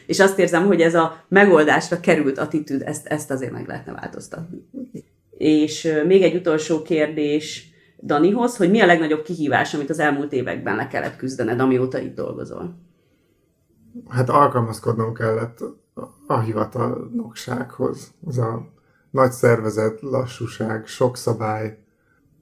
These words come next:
Speaker 2: minden, mindenben a saját elvárásai, meg a kollégáim elvárásait is menedzselni, hogy nem, nem lesz két héten belül megvéve az valami. Két-három hónap inkább.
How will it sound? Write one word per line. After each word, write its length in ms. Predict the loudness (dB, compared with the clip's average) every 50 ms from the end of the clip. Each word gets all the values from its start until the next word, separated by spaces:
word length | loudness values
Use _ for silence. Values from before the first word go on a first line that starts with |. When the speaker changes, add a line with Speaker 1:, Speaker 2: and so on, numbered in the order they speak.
| _ _ _ _ _
Speaker 2:
minden, 460 | 2 4 6 6 8 8 6 6 6
mindenben 500 | 4 2 0 0 4 4 4 6 6 6
a 40 | 4
saját 400 | 6 6 6 8 8 6 4 0 -6 -6
elvárásai, 520 | -4 -4 -2 -2 -2 -2 -2 -2 -2 -2
meg 120 | -2 -2 -4
a 80 | -4
kollégáim 400 | 0 4 4 4 6 4 2 -2
elvárásait 680 | -4 -4 -4 -4 -4 -4 -4 -4 -4 -4 -6 -6 -4 -6
is 260 | -8 -10 -10 -16 -16 -16 -16 -14 -14 -16 -16 -10 -6 -2
menedzselni, 540 | -2 0 0 -2 -2 -2 0 0 0 -2
hogy 220 | -2 -2 -4 -4 -4 -8 _ _
nem, 420 | -2 0 2 2 2 2 -2 -4 -8 _ _ -2
nem 180 | 0 2 2
lesz 140 | 2 0 0
két 180 | -4 -4 -4 -4
héten 220 | -6 -4 -2 -2
belül 180 | 0 0 0 -2
megvéve 400 | -2 -4 -2 -2 -2 -2 -2 -2
az 160 | -4 -4 -4 -4
valami. 280 | -4 -4 -4 -6 -10 -10 -12 -14 -8 _
Két-három 420 | 8 8 8 8 6 0 -2 -2
hónap 400 | -4 -4 -4 -4 -4 -4 -6 -6
inkább. 340 | -6 -6 -6 -6 -8 -12 -12